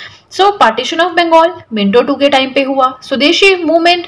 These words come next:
मिंटो टू के time पे हुआ, formation of Muslim League इनके time पे हुई, demand for स्वराज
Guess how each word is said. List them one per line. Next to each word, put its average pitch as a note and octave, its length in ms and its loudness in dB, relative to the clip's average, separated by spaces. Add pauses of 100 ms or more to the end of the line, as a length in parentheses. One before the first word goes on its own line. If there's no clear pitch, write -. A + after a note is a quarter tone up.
(140)
मिंटो G#3 260 2
टू C4 140 -4
के C#4 140 0
time C4 240 -2
पे C#4 100 -2
हुआ, C4 400 0
formation E4+ 500 0
of F#4+ 140 0
Muslim E4 320 -6
League E4 320 -2 (320)
इनके G#3+ 240 -2
time C4+ 300 0
पे C#4 80 0
हुई, C4 280 -6 (340)
demand D4 380 2
for G4 160 0
स्वराज E4+ 480 2